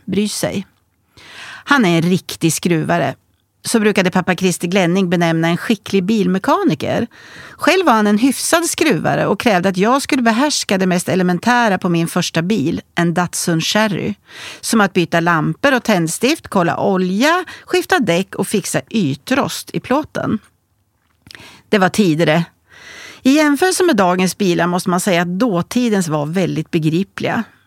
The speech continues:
Snart är hela motorhuven på nya bilar plomberad. Det enda man kommer in i är bränsleöppningen. Allt annat krävs det märkesverkstäder och specialverktyg för. Allt mindre mekanik,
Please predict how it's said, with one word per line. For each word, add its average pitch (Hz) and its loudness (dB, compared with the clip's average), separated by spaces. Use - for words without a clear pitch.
Snart 262 0
är 269 4
hela 165 2
motorhuven 202 0
på 208 0
nya 165 2
bilar 160 0
plomberad. 185 -2
Det 233 2
enda 208 4
man 254 2
kommer 254 2
in 202 2
i 165 2
är 170 2
bränsleöppningen. 165 0
Allt 214 0
annat 190 0
krävs 185 -2
det 185 0
märkesverkstäder 170 -2
och 180 -4
specialverktyg 175 -2
för. - -4
Allt 339 0
mindre 220 2
mekanik, 208 0